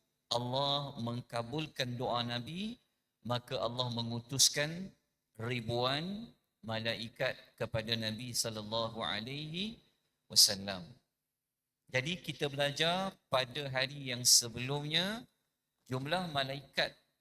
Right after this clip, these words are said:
yang Allah turunkan adalah sebanyak seribu malaikat dengan merujuk ayat yang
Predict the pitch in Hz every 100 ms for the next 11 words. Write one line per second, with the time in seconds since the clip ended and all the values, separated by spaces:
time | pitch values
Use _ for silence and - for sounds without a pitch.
0 | _ 131 131 123 127 131 - 135 139 139
1 | 151 151 170 180 - 127 120 127 139 143
2 | - - - - - - 131 131 127 127
3 | 123 123 127 143 190 - _ _ _ _
4 | _ _ _ _ _ _ - - - 117
5 | 120 117 135 160 208 262 _ _ _ _
6 | _ _ 113 113 110 - 113 151 160 196
7 | - - _ _ _ _ _ _ _ -
8 | 131 135 160 175 156 147 147 151 139 175
9 | 180 - _ 120 127 143 151 - 123 127